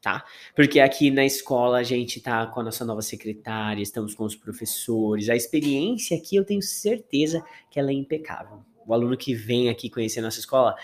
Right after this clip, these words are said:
raramente ele não se torna o nosso mais novo aluno, o mais novo V P F I R do planeta Terra. Mas o online eu sinto que há um caminho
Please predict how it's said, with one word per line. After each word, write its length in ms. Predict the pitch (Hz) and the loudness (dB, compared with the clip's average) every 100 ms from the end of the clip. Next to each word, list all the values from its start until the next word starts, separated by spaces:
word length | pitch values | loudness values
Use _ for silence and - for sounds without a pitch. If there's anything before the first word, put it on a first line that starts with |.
| - - | -16 -6
raramente 440 | 147 143 139 131 | 0 2 2 0
ele 80 | 131 | -2
não 120 | 127 | -2
se 180 | 131 - | -4 -4
torna 240 | 131 120 | -2 -2
o 60 | 123 | -2
nosso 280 | 117 - 139 | -2 -4 0
mais 240 | 127 120 | 0 0
novo 220 | 127 123 | 0 2
aluno, 460 | 139 139 135 127 113 | 4 4 2 2 0
o 40 | |
mais 240 | 127 123 123 | 2 2 4
novo 320 | 127 127 139 | 2 2 -2
V 280 | 127 123 165 | 0 0 0
P 180 | 180 160 | 4 6
F 220 | 160 - | 4 2
I 220 | 147 139 | -4 -2
R 140 | 135 135 | 0 -2
do 100 | 131 | -6
planeta 420 | 135 127 131 139 | -4 -2 -2 -4
Terra. 440 | 135 113 104 101 - - - - - | -2 0 2 -2 -8 -20 -20 -20 -10
Mas 440 | 143 143 151 151 - | 0 2 2 -2 0
o 160 | 160 | 4
online 680 | 160 156 143 143 160 180 170 | 4 4 4 2 0 0 2
eu 100 | 156 | 0
sinto 500 | 156 - 175 190 190 | 0 -4 -4 -4 -4
que 280 | 180 - 170 | -8 -2 0
há 320 | 156 208 254 | 2 0 0
um 180 | 247 208 | 0 -2
caminho 840 | 208 185 165 160 165 170 175 180 | -2 -2 -2 0 0 2 2 0